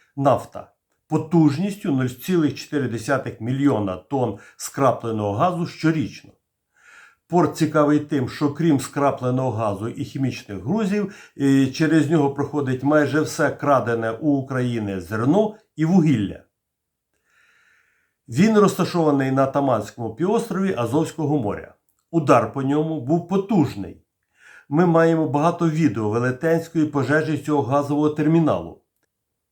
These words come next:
Відео знімалось з дальності чотири кілометри і легко порахувати, що полум'я вибуху, вибуху і пожежі піднімалось на висоту до п'ятсот метрів.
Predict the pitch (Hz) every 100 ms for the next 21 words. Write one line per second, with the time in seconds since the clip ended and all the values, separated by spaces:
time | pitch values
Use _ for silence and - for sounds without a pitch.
0 | _ - 113 196 151 143 120 131 143 131
1 | 117 117 117 123 117 104 120 113 - 110
2 | 104 107 123 180 185 151 - 143 131 -
3 | 123 113 107 - 143 156 135 - 123 -
4 | 147 123 113 107 101 139 185 185 180 170
5 | - 104 160 165 190 - 196 - - -
6 | - 143 175 127 123 127 123 113 104 101
7 | 104 98 104 113 208 156 101 107 101 151
8 | 151 120 - - - -